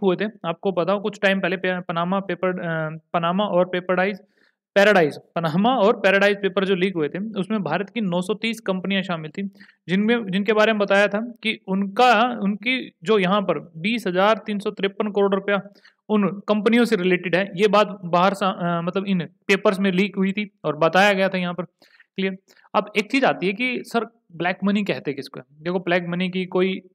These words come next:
क्लियर डेफिनेशन नहीं है कि हाँ इस चीज को डेफिनेशन, अ, इस चीज को ब्लैक मनी कह देंगे।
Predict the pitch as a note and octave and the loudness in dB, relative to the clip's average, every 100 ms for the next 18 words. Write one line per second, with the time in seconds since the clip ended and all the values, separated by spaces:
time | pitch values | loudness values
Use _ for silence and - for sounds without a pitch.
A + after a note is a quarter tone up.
0 | - G#3 G#3+ A3 F#3+ F#3+ G3 G3 F#3+ D3 | -4 2 4 4 4 2 0 -2 -4 -4
1 | C#3 E3+ C3+ F3 G3 - E3 D3+ D3+ - | -6 -6 -8 -10 -10 -6 -2 -2 -4 -4
2 | G3+ - G#3 F#3 G3+ F3+ F3 F3 E3+ F3+ | -6 -4 -6 -2 0 2 0 -2 -4 -6
3 | G3 E3+ E3 G3+ G3 G3+ F#3 G3 F3 F3 | -4 -4 -4 -6 -4 -6 -4 -2 0 0
4 | F3 E3+ D#3 C#3 C#3+ | 0 -6 -6 -8 -10